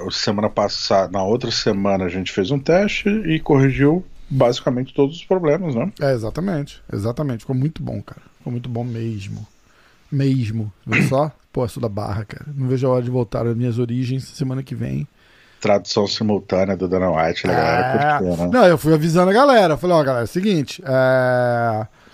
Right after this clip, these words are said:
Speaker 2: Quando eu tô traduzindo, eu não escuto o que o cara tá <laughs> falando. Então, tipo
Speaker 1: Então, mas é que você, você, eu te falei antes, você fez, você traduziu as perguntas. Esquece as perguntas.
Speaker 2: Hum.
Speaker 1: Quando o cara estiver perguntando, é nesse tempo que você vai traduzir o que o Dana White falou.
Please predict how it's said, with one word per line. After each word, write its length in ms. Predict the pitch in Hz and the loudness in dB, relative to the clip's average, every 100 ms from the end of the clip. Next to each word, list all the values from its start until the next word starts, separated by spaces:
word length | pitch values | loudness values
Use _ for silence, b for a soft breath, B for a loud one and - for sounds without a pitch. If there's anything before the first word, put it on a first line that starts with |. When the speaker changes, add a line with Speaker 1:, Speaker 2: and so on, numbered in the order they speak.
| b _ - | b _ -2
Speaker 2:
Quando 280 | 151 143 147 | 0 2 4
eu 80 | 151 | 2
tô 220 | - 151 | 4 2
traduzindo, 680 | 156 147 165 135 151 165 196 226 247 | 4 2 4 4 4 6 6 4 4
eu 80 | 247 | 2
não 80 | |
escuto 260 | 262 233 277 | 2 0 0
o 0 | |
que 60 | 233 | 4
o 40 | |
cara 120 | 262 - | 4 6
tá 20 | |
<laughs> 400 | - 453 466 - | 6 6 4 4
falando. 180 | 277 214 | 4 4
Então, 300 | 175 165 151 | 4 4 4
tipo 360 | 214 214 180 170 | 2 -2 2 2
Speaker 1:
Então, 440 | 214 170 107 92 - | 4 4 2 0 -2
mas 300 | 113 120 - | 0 0 0
é 40 | 135 | -4
que 280 | - - | -8 -10
você, 540 | - 123 120 113 117 110 | -4 0 2 2 2 2
você, 40 | |
eu 60 | 123 | -2
te 80 | - | 0
falei 240 | 131 127 | 0 2
antes, 240 | 131 135 - | 2 0 -2
você 100 | 143 | -4
fez, 320 | - 139 110 | -2 -2 0
você 120 | - | -4
traduziu 500 | - 120 113 110 104 | 0 0 0 -2 -2
as 100 | 117 | -4
perguntas. 500 | - 127 104 104 - | -2 -2 0 -4 -6
Esquece 380 | 95 - 160 - | -6 -4 -4 -4
as 80 | 139 | -4
perguntas. 440 | - 85 69 - _ _ _ _ - | -4 -4 -8 -16 _ _ _ _ -4
Speaker 2:
Hum. 380 | 165 156 123 113 120 _ _ _ _ | -2 0 -2 -6 -14 _ _ _ _
Speaker 1:
Quando 140 | 120 | -4
o 60 | 123 | 0
cara 160 | 135 127 | 0 0
estiver 180 | 143 | -2
perguntando, 640 | 120 117 107 - 156 156 101 | -2 -2 -4 0 0 2 2
é 240 | 107 104 | 2 2
nesse 320 | 104 120 - | 0 -2 -4
tempo 240 | - 135 - | -2 -2 -2
que 80 | - | -4
você 60 | |
vai 100 | 147 | -4
traduzir 360 | 139 143 123 120 | -2 -2 -2 -2
o 40 | |
que 80 | 135 | 0
o 160 | 135 135 | 0 2
Dana 220 | 127 127 | 2 0
White 120 | 120 | 0
falou. 440 | - 139 139 110 | 0 0 2 -2